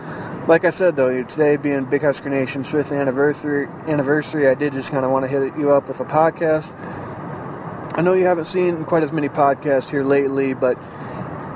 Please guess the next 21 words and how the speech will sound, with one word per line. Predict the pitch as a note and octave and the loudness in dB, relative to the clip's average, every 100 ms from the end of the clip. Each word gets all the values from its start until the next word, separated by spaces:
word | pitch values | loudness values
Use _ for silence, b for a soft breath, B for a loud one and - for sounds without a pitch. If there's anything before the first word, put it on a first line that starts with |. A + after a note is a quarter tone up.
| - - | -12 -2
it's | E3+ | 0
been | E3+ E3 | 2 0
kind | F3 D#3 | 2 0
of | |
a | D3+ | 2
busy | D#3 D3 C#3+ | 0 0 -2
time | D#3+ D#3+ D#3 | 0 2 2
right | D3+ D3+ | 2 0
now, | D3+ D#3 D#3 | 0 0 0
but | C#3+ C3+ | 2 0
I | F#2+ C#3 | 0 0
do | D#3+ | 2
appreciate | D#3+ - E3 D#3 D3 B2 | 2 2 -6 -2 0 0
anyone | C#3+ D3 C#3 C3+ | 0 2 2 0
that | B2+ | -2
does | C#3 C#3 C#3 | 2 2 0
take | D#3 C3+ | -2 -4
time | C3+ C#3 C3+ | -4 -4 -4
to | C3 | -4
listen | C3 C#3 C3+ C#3+ C3+ B2+ | 0 0 -2 -4 -4 -4
to | C#3+ C3+ C3 | -2 -2 -2